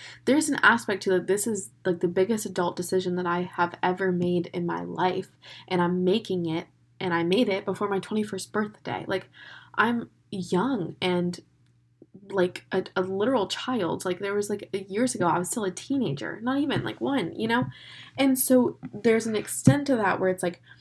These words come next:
your age, no, it doesn't, like, define, like, whether you're ready, and, like, there's different levels of maturity. But if there's people in your life that are genuinely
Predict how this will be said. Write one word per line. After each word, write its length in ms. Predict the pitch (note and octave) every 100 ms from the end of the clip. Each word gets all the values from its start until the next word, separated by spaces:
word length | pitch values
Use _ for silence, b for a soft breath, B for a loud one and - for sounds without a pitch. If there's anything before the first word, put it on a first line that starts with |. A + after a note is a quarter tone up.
| B B _ _ _ _
your 340 | G3 A#3 - -
age, 440 | F#3 F#3 G#3+ B3+ - -
no, 360 | G#3 G3+ F#3+ C#4
it 120 | D#4+
doesn't, 240 | D4 B3
like, 180 | G3 F3+
define, 580 | F3+ E3+ - E3+ F3 F3+
like, 200 | E3+ F3+
whether 200 | F3 F3
you're 200 | F3 E3+
ready, 420 | E3 E3 E3+ E3
and, 80 | E3+
like, 140 | E3+
there's 180 | F3+ F3+
different 320 | F#3 F#3 F3+
levels 240 | F3+ F3 F3
of 80 |
maturity. 640 | E3+ F3 - B3+ G3+ F3 F3+ _ _ B B B B -
But 100 | C4
if 80 | C4
there's 200 | B3 -
people 380 | - D#4+ E4+
in 60 | F#4
your 140 | D#4+
life 320 | G#3 G3 G3+ G#3
that 80 |
are 80 | G3+
genuinely 800 | F3+ F3+ F3+ G3+ G#3+ G#3 G3 F3+